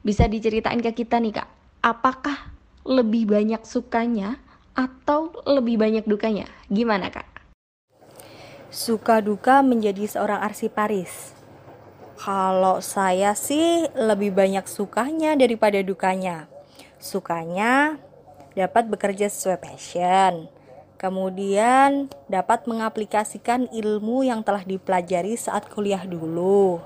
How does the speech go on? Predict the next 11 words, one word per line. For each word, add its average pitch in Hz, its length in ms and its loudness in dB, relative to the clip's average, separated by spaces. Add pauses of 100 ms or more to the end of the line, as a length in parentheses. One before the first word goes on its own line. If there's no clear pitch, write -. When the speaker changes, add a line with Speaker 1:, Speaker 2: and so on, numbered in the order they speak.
(640)
Speaker 2:
Dan 262 560 2 (720)
belajar 196 480 2
banyak 196 400 0
tentang 233 320 -2
kearsipan 208 720 -2
yang 220 160 -2
belum 208 720 -2 (480)
diperoleh 196 560 4
saat 202 320 -2
perkuliahan. 175 800 -4 (560)
Pokoknya 254 800 2